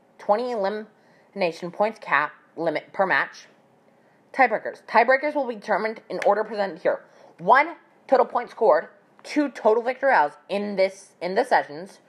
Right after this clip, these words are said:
Three, average eliminations in sessions. Four, average placement points, placements per match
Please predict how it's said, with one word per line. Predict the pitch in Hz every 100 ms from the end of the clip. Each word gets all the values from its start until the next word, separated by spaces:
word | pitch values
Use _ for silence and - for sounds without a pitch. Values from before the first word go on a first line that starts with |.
| _ _ -
Three, | 220 254 - -
average | 165 202 240 208
eliminations | 226 190 156 156 156 135
in | 147 147
sessions. | 127 - 180 - _ _ _
Four, | 196 180 - -
average | 180 208 214 233 -
placement | - 175 131
points, | 151 139 143 - _ _ -
placements | 202 175 135 127 - -
per | 190 208 240 - _ _ _
match | 156 208 170 156 -